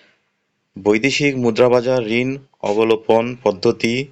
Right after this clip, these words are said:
মূলধন ঘাটতি হলে লভ্যাংশ না দেওয়া এবং ব্যাংকিং ডিপ্লোমা পরীক্ষার বিষয়ে বিভিন্ন নির্দেশনা দেওয়া হয়। সভা শেষে বাংলাদেশ ব্যাংকের মুখপাত্র হোসনে আরা শিখা সাংবাদিকদের এসব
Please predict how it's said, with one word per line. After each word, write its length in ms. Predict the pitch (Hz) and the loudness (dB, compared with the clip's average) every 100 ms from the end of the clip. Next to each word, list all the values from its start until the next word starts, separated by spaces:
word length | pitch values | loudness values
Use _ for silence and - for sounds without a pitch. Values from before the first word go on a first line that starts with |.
| _ _ _ - | _ _ _ -4
মূলধন 460 | 101 120 113 123 120 | 0 2 2 0 0
ঘাটতি 400 | 98 95 - 113 | -4 -6 -4 0
হলে 380 | 110 98 120 | 2 2 0
লভ্যাংশ 520 | 113 101 98 117 113 113 | 0 -2 0 -2 -2 -2
না 280 | 107 113 | 0 -2
দেওয়া 360 | 110 107 98 110 _ _ | 0 0 0 -4 _ _
এবং 380 | 104 101 101 117 - - _ - | -4 -2 -2 -4 -12 -20 _ -2
ব্যাংকিং 560 | 107 113 113 127 135 | -2 -2 -4 -2 -2
ডিপ্লোমা 640 | 107 104 - 117 117 120 135 _ _ _ - | -2 -4 -2 0 0 -2 -4 _ _ _ -2
পরীক্ষার 580 | 107 104 - 120 98 110 - _ _ - | 0 0 -4 -2 -2 -2 -10 _ _ -12
বিষয়ে 680 | 95 104 - 117 113 98 123 - _ - | -6 -4 0 2 4 2 0 -8 _ -2
বিভিন্ন 600 | 107 117 135 135 139 143 - - | 0 2 2 2 0 -2 -6 -4
নির্দেশনা 600 | 104 101 113 117 110 110 | -4 -2 -4 -2 -4 -4
দেওয়া 320 | 92 95 92 | -2 -2 -2
হয়। 240 | 85 80 - _ _ _ _ _ _ _ _ _ | -4 -8 -10 _ _ _ _ _ _ _ _ _
সভা 300 | - 110 131 | -4 2 2
শেষে 300 | 131 143 156 | 0 -4 -2
বাংলাদেশ 460 | 127 120 120 123 123 | -2 -4 -6 -8 -4
ব্যাংকের 300 | 120 120 120 | -4 -4 -8
মুখপাত্র 540 | 110 110 117 - 120 | -6 -4 -4 -2 -2
হোসনে 360 | 107 110 139 135 | -2 -8 -4 -2
আরা 160 | 131 | -2
শিখা 360 | 127 113 104 107 | -2 -4 -2 -4
সাংবাদিকদের 720 | - 110 110 110 110 92 107 | -4 -4 -4 -4 -4 0 0
এসব 220 | - - | 0 -4